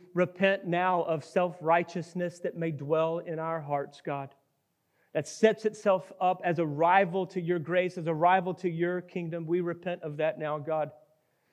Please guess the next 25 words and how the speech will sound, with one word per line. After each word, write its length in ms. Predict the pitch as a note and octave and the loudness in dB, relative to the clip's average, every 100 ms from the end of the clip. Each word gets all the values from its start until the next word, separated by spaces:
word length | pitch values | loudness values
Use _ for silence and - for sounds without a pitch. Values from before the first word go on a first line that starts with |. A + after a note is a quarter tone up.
| _ _ _ _ _ _ - | _ _ _ _ _ _ -2
And 120 | F3 | 6
we 120 | G3 G3+ | 8 8
ask, 340 | G3+ G#3 G#3 | 4 0 2
Lord, 280 | G3+ G#3 G3 | 4 4 2
that 80 | G3+ | 0
you 120 | G3 | 0
would 120 | G3 | 0
help 240 | F3+ G3+ | 4 4
Harvest 480 | D#3 G3+ G3+ G3+ - | 4 4 4 2 0
Church 260 | A3+ G#3 G#3 | 0 0 0
and 140 | F#3+ | 0
your 100 | F#3+ | 2
global 400 | E3 F3 F#3+ G3 | 2 2 2 0
church 340 | - G3+ F#3+ - | 0 0 0 -4
to 60 | |
be 160 | D#3 F3 | -6 -6
faithful, 680 | E3 - G#3 G3+ - D3+ - _ _ _ _ _ _ _ - | -4 2 2 2 -6 -8 -8 _ _ _ _ _ _ _ -2
to 100 | F#3+ | 2
be 140 | G#3 | 2
faithful 540 | - A#3 A#3+ C4 B3+ A3 | 2 4 4 4 0 -2
to 120 | G3+ | 0
walk 380 | E3+ A3 A#3 A#3 | 2 4 4 0
in 120 | F#3 | 0
your 160 | A3 A#3+ | 0 0
footsteps, 760 | - G#3 - - D#3 - - | -4 -6 -6 -8 -8 -8 -18